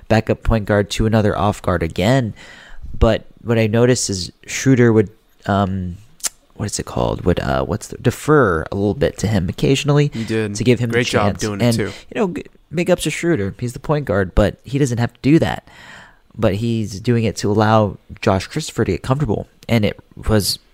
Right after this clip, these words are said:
Speaker 1: we were reaping the rewards. I mean, look at the stats, eight of thirteen, and was it three of six from, from three, right? And there was, like, there was two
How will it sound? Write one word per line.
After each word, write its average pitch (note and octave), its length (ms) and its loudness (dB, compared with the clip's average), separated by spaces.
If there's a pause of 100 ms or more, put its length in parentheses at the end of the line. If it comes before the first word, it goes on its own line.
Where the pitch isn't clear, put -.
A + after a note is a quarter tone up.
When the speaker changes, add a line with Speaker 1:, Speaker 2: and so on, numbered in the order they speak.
(120)
Speaker 1:
we G#2 120 2
were G#2 60 4
reaping A2+ 340 2
the G#2 100 2
rewards. G#2+ 480 0
I G2 40 2
mean, G2 100 -2
look G2 100 -4
at - 60 -20
the - 40 -14 (140)
stats, C#2+ 200 -2
eight G#2+ 100 -2
of G2+ 80 -6
thirteen, A#2 520 -2
and F#2 180 0 (340)
was G2+ 120 0
it - 60 -8
three G#2 140 4
of G2 80 0
six - 200 0
from, F#2 280 -6 (120)
from F#2 180 -2
three, B2+ 420 4 (500)
right? A2+ 300 2 (460)
And A2+ 100 -2
there D3 120 6
was, D#3+ 240 0
like, - 220 -2 (200)
there C#3 160 4
was D3 200 4
two F3 240 -2